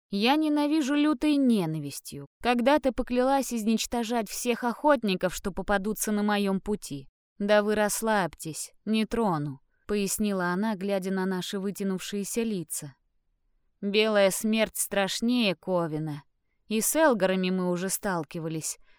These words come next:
знаем, что они собой представляют. Ведьмы крови, создавшие заклятие, сломали жизнь моей семьи. Из-за них погибла моя дочь и ее муж, а Тель лишилась языка».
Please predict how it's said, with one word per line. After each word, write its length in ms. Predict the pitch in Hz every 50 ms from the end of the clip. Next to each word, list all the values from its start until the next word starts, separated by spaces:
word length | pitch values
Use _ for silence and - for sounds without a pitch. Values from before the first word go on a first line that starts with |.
| _ _
знаем, 480 | - 226 247 254 285 262 220 185 165 160
что 240 | - - - 175
они 180 | 170 165 170 170
собой 380 | - - 185 180 170 180 175 156
представляют. 960 | 170 175 175 - - - 202 190 185 190 175 156 147 139 131 - - - - _ - _ _ _ _ _ _ _ _ _ _ _ _ _ _ _ _
Ведьмы 540 | 208 214 220 247 247 240 196 202 208 202 196
крови, 440 | - - 233 247 254 240 196 180
создавшие 760 | 170 - - 226 220 208 190 170 190 165 - - 208 196 190
заклятие, 880 | 175 180 185 - - 214 220 226 233 220 - - - 165 156 156 147 - _ _ _
сломали 580 | - - 208 214 226 240 269 294 294 269 247 233
жизнь 360 | 190 190 226 233 226 196 208
моей 340 | 202 196 196 190 185 185 185
семьи. 640 | - - 190 190 185 180 175 175 170 160 147 - _ _ _ _ _ _ _ _ _ _ _ _ _
Из-за 380 | 185 190 185 175 170 190 185
них 260 | 180 190 196 196 - -
погибла 520 | 190 180 180 165 185 202 180 180 185 180
моя 280 | 185 185 180 175 170 170
дочь 380 | 170 170 190 196 190 - - 196
и 40 |
ее 320 | 190 190 190 190 190 185 185
муж, 440 | 185 196 208 208 196 165 - - - _ _ _ _ _ _
а 180 | - 185 175 160
Тель 420 | - - 208 226 214 196 175 156 _ _ _ _ _
лишилась 680 | 196 202 202 196 - - - 208 190 185 185 - -
языка». 640 | - 196 202 185 202 220 - - 180 165 143 143 147